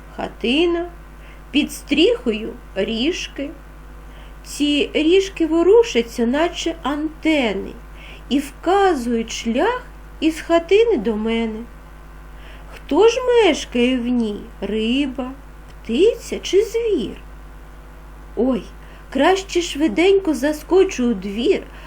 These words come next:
сховаюся тут, за кущами малини. Дивитися буду на дивну хатину.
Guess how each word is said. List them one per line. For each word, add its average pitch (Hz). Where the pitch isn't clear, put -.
сховаюся 285
тут, 330
за 277
кущами 370
малини. 277
Дивитися 320
буду 214
на 240
дивну 220
хатину. 214